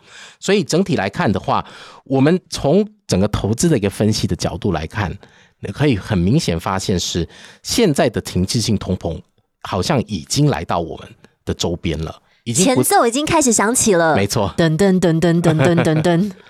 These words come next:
Speaker 2: 其实停滞性通膨在历史上是曾经发生过好几次啦。我们举个例，包括了一九七零年代有两次的石油危机，那么油价大涨，消费者物价指数也走高，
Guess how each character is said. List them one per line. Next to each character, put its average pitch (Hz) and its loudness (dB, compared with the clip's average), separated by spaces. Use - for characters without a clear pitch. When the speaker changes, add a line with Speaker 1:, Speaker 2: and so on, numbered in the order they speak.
Speaker 2:
其 - -4
实 320 0
停 202 0
滞 262 -2
性 262 0
通 262 0
膨 185 2
在 226 0
历 254 0
史 135 -4
上 165 0
是 170 0
曾 160 -2
经 175 -2
发 185 -2
生 190 -4
过 190 -2
好 151 -6
几 143 -10
次 - -8
啦。 123 -2
我 165 -2
们 190 2
举 208 -2
个 180 -2
例， 208 -4
包 240 -4
括 277 -4
了 208 -2
一 311 -2
九 269 0
七 220 -2
零 202 2
年 170 0
代 180 -2
有 165 0
两 160 -4
次 151 -4
的 160 0
石 - -4
油 151 0
危 147 0
机， 151 -4
那 156 -4
么 143 -2
油 175 0
价 208 -2
大 196 0
涨， 139 -4
消 175 -2
费 180 -2
者 156 -4
物 180 -4
价 175 -4
指 135 -4
数 214 -2
也 240 0
走 208 -4
高， 233 0